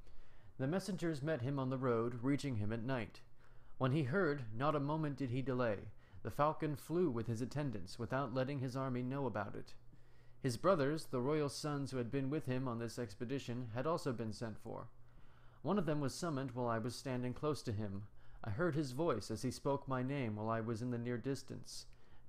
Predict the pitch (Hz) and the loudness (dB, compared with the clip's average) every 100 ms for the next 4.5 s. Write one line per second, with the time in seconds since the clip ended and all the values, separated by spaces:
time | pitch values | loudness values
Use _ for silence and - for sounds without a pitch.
0 | - 107 131 151 147 117 120 139 - - | -4 2 4 4 4 2 4 2 0 2
1 | 139 117 104 107 - 117 139 147 139 - | 2 4 0 -2 0 2 4 2 0 0
2 | 151 143 139 117 107 - - 117 175 175 | 4 6 6 2 -2 -6 -4 -2 0 2
3 | 131 117 107 - 139 127 - 135 139 139 | 2 0 0 0 2 2 2 2 2 2
4 | 139 143 120 123 - | 2 2 0 -6 -10